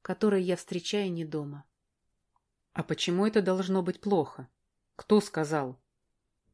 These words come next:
"Только сама этого не говори. А остальным, поверь, нет никакого до нас дела". "До нас?" Он сказал "до нас".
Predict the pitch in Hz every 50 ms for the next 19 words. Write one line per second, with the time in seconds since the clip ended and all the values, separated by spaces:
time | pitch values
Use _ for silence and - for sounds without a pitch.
0 | _ _ _ _ _ _ _ _ - - 165 165 - 180 - - 202 208 202 190
1 | 165 147 147 - 156 139 151 147 151 156 156 165 151 165 165 156 147 131 131 -
2 | _ _ _ _ _ _ _ _ 165 175 170 170 - - 185 180 190 196 214 208
3 | 170 - 180 170 175 180 185 160 - - _ _ _ _ _ 165 175 202 208 208
4 | 208 190 - 196 185 - 214 202 190 185 170 185 175 180 175 170 170 170 180 185
5 | 160 143 139 135 127 - _ _ _ _ _ _ _ _ _ _ _ _ _ _
6 | _ _ _ _ _ _ _ - 156 147 160 156 151 131 139 147 151 175 202 -
7 | - - - _ _ _ _ _ _ _ _ _ _ _ _ - - 151 147 139
8 | - - - 156 147 143 160 151 151 151 151 165 175 185 202 196 170 135 - -
9 | - -